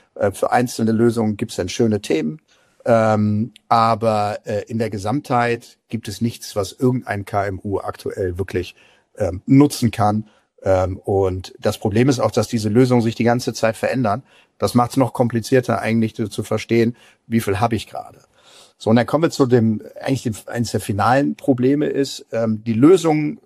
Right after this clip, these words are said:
explodieren, die Anzahl der Lösungen, aber damit auch die Kosten. Ich habe dann auf einmal zehn, fünfzehn Lösungen, äh, für dreißig Probleme, ähm, und die Kosten steigen. Und jetzt kommt diese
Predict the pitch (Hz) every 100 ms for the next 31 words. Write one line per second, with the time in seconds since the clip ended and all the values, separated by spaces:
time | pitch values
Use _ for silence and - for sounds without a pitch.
0 | _ 135 123 - 123 110 147 190 139 156
1 | - 160 151 160 165 185 240 - - _
2 | _ 117 131 139 123 - 117 151 143 -
3 | 107 - 120 131 120 123 113 - 147 139
4 | 151 - 139 117 127 135 165 214 - -
5 | _ - 120 110 123 117 113 113 - 117
6 | 131 123 - 110 120 - 90 214 - 120
7 | 120 123 135 120 165 180 127 117 107 101
8 | 113 170 220 _ _ _ 135 131 131 -
9 | - 131 120 143 131 127 123